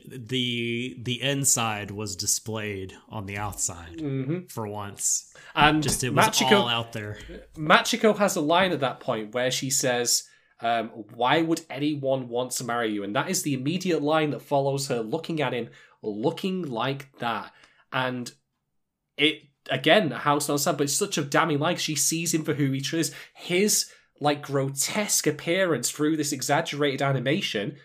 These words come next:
Speaker 2: Again, kudos to where animation does what live action necessarily can't,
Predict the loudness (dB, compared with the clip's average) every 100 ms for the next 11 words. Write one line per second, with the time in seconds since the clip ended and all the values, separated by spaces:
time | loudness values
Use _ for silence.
0 | _ -6 0 0 0 0 2 2 0 4
1 | 4 4 0 -2 -4 -4 -4 -4 -4 -2
2 | -2 -2 -4 -6 -6 -4 -4 -4 -4 -8
3 | -8 -4 -2 -4